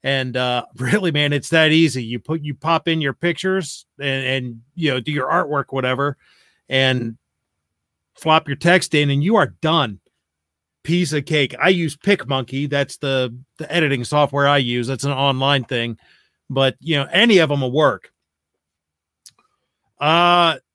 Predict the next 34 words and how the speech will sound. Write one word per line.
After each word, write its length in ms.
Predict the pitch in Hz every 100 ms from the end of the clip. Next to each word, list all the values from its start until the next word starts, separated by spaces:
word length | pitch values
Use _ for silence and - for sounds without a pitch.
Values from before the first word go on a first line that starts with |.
| _ _ _ _ _ _ _ _ _ _ _ _ _ _ _ _
I 160 | - 320
like 400 | 240 170 226 - - _ _ _ _
the 180 | 156 143
variety 560 | 143 147 160 175 156
of 80 | 139
content. 580 | 143 165 175 160 180 208 _ _ _ _ _ _ -
I 160 | 143
think 720 | 139 - 175 175 175 - _ _ _ _ _ _ _ _ _
that 680 | 123 120 135 131 131 131 - - _ _
he's 180 | 160 135
doing 300 | 113 170 151
well 260 | 156 175 170
with 380 | 156 143 - _ _ _ _ _ -
playlists. 560 | 180 175 156 160 - -
I 120 | 151 147
do 260 | 147 170
think 300 | - 170 180
that, 120 | 175
again, 440 | 156 151 185 160 165 _ _ _ _
on 180 | - 156
the 80 | 151
landing 400 | 160 180 175 156
page 520 | 156 151 151 156 - -
needs 260 | 165 156 -
to 80 | 143
put 180 | 180
a 20 | 160
little 240 | 160 156
bit 240 | 147 156
more 340 | 147 151 156 151
in 220 | 127 147
the 100 | 139
way 360 | 135 143 143 139
of 500 | 131 127 117 -